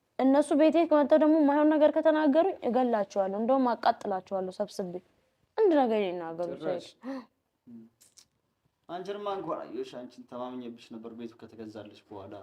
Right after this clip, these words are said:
Speaker 2: እ፣ ሱመያም ብትመጣ ልጆችን ቢመጡ በሰላም አብረሻችሁ ትኖሪያለሽ ብዬ አስቤ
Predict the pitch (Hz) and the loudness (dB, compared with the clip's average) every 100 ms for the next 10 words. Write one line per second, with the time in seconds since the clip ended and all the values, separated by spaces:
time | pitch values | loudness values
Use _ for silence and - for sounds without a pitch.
0 | - _ _ _ _ _ _ _ _ 113 | -20 _ _ _ _ _ _ _ _ -14
1 | 117 113 - 117 110 107 107 - 104 101 | -12 -12 -12 -12 -12 -14 -16 -20 -20 -18
2 | 110 107 107 107 107 - 110 107 104 104 | -18 -18 -20 -20 -20 -20 -20 -20 -20 -18
3 | 104 107 104 _ _ 113 104 98 101 _ | -20 -20 -20 _ _ -16 -16 -18 -20 _
4 | 104 101 - - | -20 -20 -20 -18